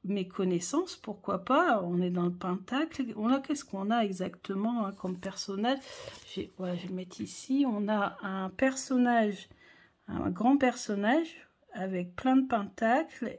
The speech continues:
et, euh, qui donne finalement un personnage plus, plus petit, plus jeune. Moi, je vous dis, c'est ça, hein, c'est la transmission. Donc, euh, je vais avoir envie de transmettre quelque, quelque chose aux autres par le biais de la création,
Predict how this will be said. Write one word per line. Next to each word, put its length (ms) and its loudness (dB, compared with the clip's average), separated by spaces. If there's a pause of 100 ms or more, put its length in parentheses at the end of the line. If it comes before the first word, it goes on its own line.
et, 460 4
euh, 340 2
qui 280 -10
donne 340 6
finalement 720 2 (380)
un 200 0
personnage 880 0
plus, 380 -4
plus 240 -8
petit, 680 -4
plus 280 -4
jeune. 560 4 (460)
Moi, 220 6
je 40 4
vous 120 2
dis, 160 -2
c'est 180 -6
ça, 300 2
hein, 100 2
c'est 180 -6
la 120 -4
transmission. 920 -2 (600)
Donc, 340 -8
euh, 160 0
je 220 2
vais 140 6
avoir 360 6
envie 340 2
de 120 0
transmettre 640 0
quelque, 340 -4 (420)
quelque 300 -4
chose 340 -2
aux 220 0
autres 420 0 (400)
par 200 2
le 120 6
biais 240 4
de 120 2
la 200 2
création, 920 -2